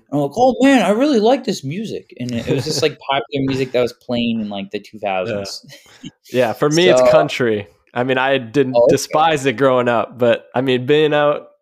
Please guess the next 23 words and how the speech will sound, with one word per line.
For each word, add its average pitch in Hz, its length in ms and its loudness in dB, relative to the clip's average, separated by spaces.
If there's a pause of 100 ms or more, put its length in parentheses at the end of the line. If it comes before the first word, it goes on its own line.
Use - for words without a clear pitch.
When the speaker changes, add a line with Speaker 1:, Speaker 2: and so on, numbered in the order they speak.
Speaker 2:
in 131 160 0
Macomb, 139 540 0
Illinois, 127 420 0
I 123 140 0
don't 131 60 -2
know 131 100 2
if 127 100 -4
it 117 80 -2
did 131 160 0
Speaker 1:
Yeah, 104 60 -2
yeah. - 20 -2
Speaker 2:
something 131 220 0
to 127 80 0
me, 131 260 0 (520)
but, 110 300 -6
um, 101 380 -8 (760)
so 147 380 -2 (640)
you 170 120 2
were 202 140 6
born, 151 600 2 (500)
um, 120 260 -2
also 143 420 -2
where 123 360 2